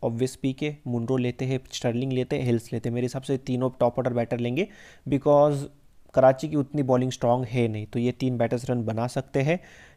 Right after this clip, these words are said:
यहाँ पे शर्जिल खान, इयान कॉकबेन भी है, दोनों को एक साथ भी रख सकते हो, दोनों में से कोई एक भी रख सकते हो। कॉकबेन का फॉर्म अच्छा है तो इनको मिस नहीं कर सकते हैं।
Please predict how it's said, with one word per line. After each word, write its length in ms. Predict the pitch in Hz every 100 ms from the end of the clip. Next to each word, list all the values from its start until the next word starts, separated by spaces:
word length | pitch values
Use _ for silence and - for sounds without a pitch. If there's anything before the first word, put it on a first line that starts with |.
| -
यहाँ 160 | 139
पे 120 | 151 165
शर्जिल 360 | 151 135 151
खान, 280 | 139 143 147
इयान 280 | 151 127 127
कॉकबेन 480 | 120 113 113 113 110
भी 160 | 127
है, 60 | 117
दोनों 320 | 113 131 143
को 80 | 143
एक 140 | 135
साथ 160 | - 135
भी 160 | 131
रख 140 | 139 135
सकते 300 | 147 - 165
हो, 120 | 190 - - _ _ - - - _ - - -
दोनों 220 | 156 170
में 60 | 180
से 100 | 185
कोई 160 | 180 -
एक 220 | 151 143
भी 100 | 131
रख 160 | 120 113
सकते 280 | - - 123
हो। 40 |
कॉकबेन 400 | 131 131 127 151
का 120 | 151
फॉर्म 300 | 147 139 135
अच्छा 220 | 135 -
है 80 | 139
तो 100 | 135
इनको 220 | 131 131
मिस 240 | 127 120 -
नहीं 200 | 117 127
कर 140 | 139
सकते 340 | 131 139 - 139
हैं। 180 | 147